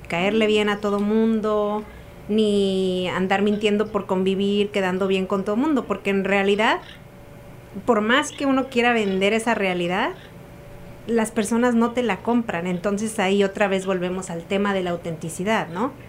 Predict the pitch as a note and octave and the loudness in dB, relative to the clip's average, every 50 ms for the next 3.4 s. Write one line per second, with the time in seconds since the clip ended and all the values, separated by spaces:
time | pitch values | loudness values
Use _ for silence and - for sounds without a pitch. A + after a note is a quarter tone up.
0 | - - - - - G3+ G3 G3 - - A3+ G#3+ G3 F3+ E3+ - - - - - | -18 -18 -14 -8 -4 -2 -2 -2 -2 -2 -2 0 0 -2 -4 -8 -12 -16 -16 -16
1 | F#3+ F#3 F#3+ F#3+ G3 A3 C#4 D#4 A#3 E3 - - - - - - - - F#3+ F#3+ | -12 -8 -4 -2 0 0 0 0 -2 -4 -6 -10 -18 -20 -20 -12 -6 -6 -4 -4
2 | F#3+ - A#3 A#3 B3+ B3 B3 - B3 - B3 A#3+ A#3+ B3 B3 - B3+ A#3+ A3+ A#3+ | -2 -4 -2 0 0 -2 -2 -4 -4 -2 0 0 0 0 0 0 -2 0 0 0
3 | A#3 - A#3+ A3+ A3 A3 G#3+ A3+ | -2 0 0 0 0 2 0 -2